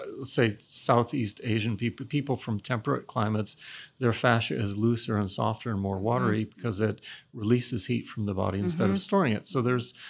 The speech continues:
Speaker 1: something to be said about genetically. Some people are
Speaker 2: Totally.
Speaker 1: more flexible 'cause the fascia fits the climate
Speaker 2: Right.
Speaker 1: in that
Speaker 2: Totally.
Speaker 1: sense.
Speaker 2: Totally.
Speaker 1: But still, I found people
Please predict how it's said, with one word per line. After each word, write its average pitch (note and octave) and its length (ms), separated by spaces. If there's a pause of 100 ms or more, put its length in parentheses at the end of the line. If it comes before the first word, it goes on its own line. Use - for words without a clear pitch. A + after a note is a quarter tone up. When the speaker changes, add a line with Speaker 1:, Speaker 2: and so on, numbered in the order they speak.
(140)
Speaker 1:
something C3 320
to A#2 100
be A2+ 100
said B2+ 240
about A2 260
genetically. A2 680
Some A2 220
people G#2 540
are G#2 160
Speaker 2:
Totally. G2 200
Speaker 1:
more G#2+ 260 (340)
flexible A2 640
'cause G2 220
the A2+ 100
fascia - 420
fits - 280
the - 100
climate G2+ 540
Speaker 2:
Right. F3 280 (120)
Speaker 1:
in G#2 80
that G#2 160
Speaker 2:
Totally. E3+ 260
Speaker 1:
sense. E3 120 (260)
Speaker 2:
Totally. C3 180
Speaker 1:
But C3+ 180
still, D3+ 280
I B2 100
found A#2 560
people A2+ 640